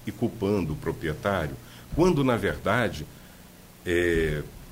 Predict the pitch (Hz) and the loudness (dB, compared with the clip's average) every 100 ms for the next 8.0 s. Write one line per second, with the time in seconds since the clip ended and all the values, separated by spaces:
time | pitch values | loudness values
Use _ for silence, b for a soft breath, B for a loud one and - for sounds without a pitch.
0 | - - - 143 175 117 92 120 113 - | -20 -20 -4 2 2 2 2 2 0 -2
1 | 90 - 117 85 76 104 95 - 98 87 | -4 -2 -4 -2 -2 -2 -2 0 0 0
2 | 80 78 78 - - 69 78 - 123 104 | 0 -4 -6 -10 -8 -4 -4 -2 -2 0
3 | 117 143 175 196 185 160 156 190 190 170 | 0 2 0 2 2 2 0 -2 0 2
4 | 120 - 135 180 170 - 98 104 - 87 | 0 2 4 6 4 2 4 4 2 0
5 | - 113 139 151 165 170 196 - 190 185 | 2 4 4 2 0 0 -2 -4 -2 2
6 | 185 175 180 - 208 202 214 208 208 190 | 2 2 0 2 -2 2 4 4 4 2
7 | 190 190 196 196 180 202 214 220 208 220 | 2 0 -2 -2 0 -2 2 4 4 2